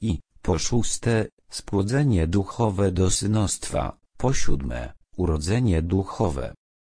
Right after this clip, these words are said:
Podkreśliliśmy główniejsze wyrazy,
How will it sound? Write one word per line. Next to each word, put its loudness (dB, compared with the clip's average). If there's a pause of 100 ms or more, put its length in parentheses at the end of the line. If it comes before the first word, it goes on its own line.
(120)
Podkreśliliśmy 0
główniejsze 0
wyrazy, -2